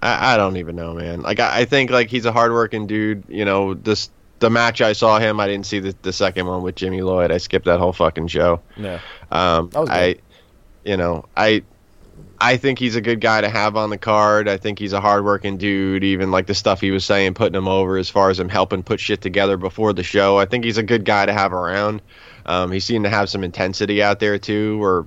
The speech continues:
Speaker 1: you know, I think, again, uh, he's, he's good to have on the card. But as far as, like, yeah, our first participant in Best of the Best is Brandon Kirk. Like, I, I don't understand. I don't even understand that at all. I think Jimmy Lloyd just beat him,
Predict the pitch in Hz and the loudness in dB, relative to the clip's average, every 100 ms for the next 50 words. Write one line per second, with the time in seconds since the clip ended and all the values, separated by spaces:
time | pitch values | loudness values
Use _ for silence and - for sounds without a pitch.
0 | - 98 87 85 95 90 - - 107 147 | -4 -2 0 0 -4 -6 -10 -10 0 0
1 | 101 78 - - - - - 101 92 - | 0 -4 -14 -8 -8 -8 -8 -4 -4 -2
2 | 98 85 101 95 87 87 90 82 92 82 | -2 2 2 2 2 0 -2 -2 0 0
3 | - - - - 120 113 - 113 110 98 | -4 -16 -18 0 2 4 4 4 4 2
4 | 101 92 80 - _ - 123 113 87 - | -2 -2 -6 -10 _ -2 2 2 0 -4
5 | - - 123 120 123 110 - 113 - 123 | -16 0 2 4 4 4 2 2 4 0
6 | 107 104 110 92 110 104 101 98 92 104 | -2 -4 -4 -2 -2 -2 -4 -4 -2 -2
7 | 95 - 92 78 - _ _ _ _ _ | -4 -8 -14 -14 -20 _ _ _ _ _
8 | _ - 98 104 95 107 104 85 - 80 | _ -4 -2 -2 -4 0 0 0 -8 -12
9 | 76 - - 85 - 107 101 85 - 101 | -12 -14 -14 -12 -6 -2 -2 -2 0 2
10 | 98 82 85 - 92 92 92 92 92 104 | 2 0 -6 0 2 4 4 2 2 2
11 | 95 92 85 87 101 92 90 107 101 107 | 4 4 4 6 6 6 4 0 2 2
12 | 104 107 113 92 95 - 101 101 95 | 4 6 4 2 -4 -2 0 2 0